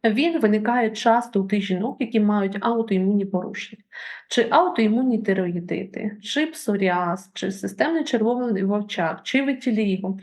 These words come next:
Будь-який аутоімунний процес підвищує ризик розвитку склероатрофічного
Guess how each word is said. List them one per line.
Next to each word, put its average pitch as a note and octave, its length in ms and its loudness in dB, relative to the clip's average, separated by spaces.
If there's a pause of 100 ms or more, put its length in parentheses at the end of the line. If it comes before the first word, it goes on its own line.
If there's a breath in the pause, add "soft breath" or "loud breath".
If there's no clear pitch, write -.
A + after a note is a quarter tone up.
(320 loud breath)
Будь-який A3+ 760 0
аутоімунний F#3+ 800 0
процес - 680 -2 (300 loud breath)
підвищує G3 880 0
ризик G#3 340 2
розвитку C4+ 440 -2
склероатрофічного G#3 1200 -2